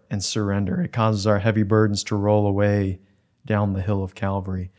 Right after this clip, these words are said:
because we can roll them onto him. You know, the Bible speaks about the cumulative experience of being crucified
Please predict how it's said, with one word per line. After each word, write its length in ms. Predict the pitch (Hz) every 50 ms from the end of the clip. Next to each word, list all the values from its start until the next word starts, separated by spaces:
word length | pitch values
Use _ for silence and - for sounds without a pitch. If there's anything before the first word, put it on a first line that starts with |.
| _ _ _ _ -
because 520 | 107 92 - - 95 95 95 92 95 - -
we 120 | 107 107
can 220 | - - 98 95
roll 260 | 98 104 107 107 107 101
them 160 | 101 95 95
onto 240 | 95 92 92 95 98
him. 440 | 95 98 98 95 92 92 95 92 - _ _ _ _ _ _ _ _ _ _ _ _ _ _ _ _ _ _ _ _ _ _ _ _ _ _ _ _ _ _
You 60 | 123
know, 60 | 123 120
the 80 | 127
Bible 300 | 113 127 131 143 131 131
speaks 340 | - - - 139 131 - -
about 220 | 113 120 117 117
the 120 | - 113 110
cumulative 840 | - _ _ - - 143 139 139 135 127 120 117 117 110 - 117 101
experience 760 | 104 95 - - - - 117 110 110 110 107 98 - - -
of 100 | 98 92
being 180 | 95 110 101 95
crucified 840 | - - 120 117 107 - 107 - 110 101 98 98 98 95 95 90